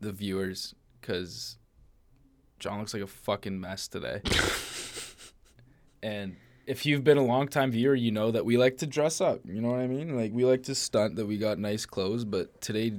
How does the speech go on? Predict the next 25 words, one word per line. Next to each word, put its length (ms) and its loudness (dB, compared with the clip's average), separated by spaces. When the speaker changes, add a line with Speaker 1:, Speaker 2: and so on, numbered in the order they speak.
Speaker 1:
John 320 0
just 120 -2
Speaker 2:
This 160 2
isn't 240 6
Speaker 1:
let 80 10
Speaker 2:
even 80 10
a 60 8
Speaker 1:
himself 260 8
Speaker 2:
bad 240 12
Speaker 1:
go. 160 6
Speaker 2:
shirt, 260 8
bro. 200 12
I 100 10
tie-dyed 540 4
this 180 -4
myself. 760 2
Speaker 1:
He's 220 -8
wearing 240 4
a 440 -4
handmade 500 0
tie-dye 400 4
shirt 280 -2
with 120 -8
the 80 -10
collar 640 0